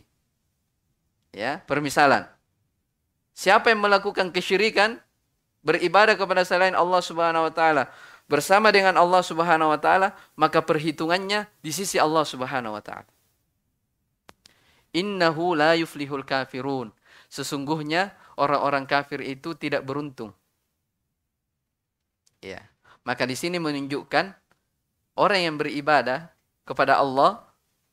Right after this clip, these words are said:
dan juga beribadah kepada selain Allah Subhanahu wa taala disebut dalam ayat ini apa? La yuflihul kafirun. Orang kafir tidak berun-, tidak beruntung. Berarti dihukumnya apa? Kafir.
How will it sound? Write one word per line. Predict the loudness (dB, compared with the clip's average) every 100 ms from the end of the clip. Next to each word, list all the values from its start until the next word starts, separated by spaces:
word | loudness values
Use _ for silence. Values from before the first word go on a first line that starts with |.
| _ _
dan | 0 0
juga | 2 4
beribadah | 4 0 2 4 4
kepada | 2 0 -2
selain | -2 0 0 0
Allah | 0 -2
Subhanahu | -2 -2 0 0
wa | -2
taala | -2 -2 -2 -8 _ _
disebut | -10 -8 -8 -4
dalam | 0 0 0
ayat | -2 -4 -6
ini | -4
apa? | -4 -6 -14 _ _ -8
La | 0 2
yuflihul | 2 -2 -6 -10 -8 -8
kafirun. | -4 -4 -4 -8 -10 -12 _ _ _ _ _ _ _ _ _ _
Orang | -4 -4
kafir | -2 -2 -4 -8
tidak | -4 -4
berun-, | -2 -2 -4 -6 _ _ _ -20 _
tidak | -6 -4 -2
beruntung. | -4 -6 -10 -18
Berarti | -4 -2 -2 -2
dihukumnya | 0 0 -2 2 2 2
apa? | -2 -8 _ _ _ _ _ _ _ _ _ _ _ _ _
Kafir. | 0 0 0 -4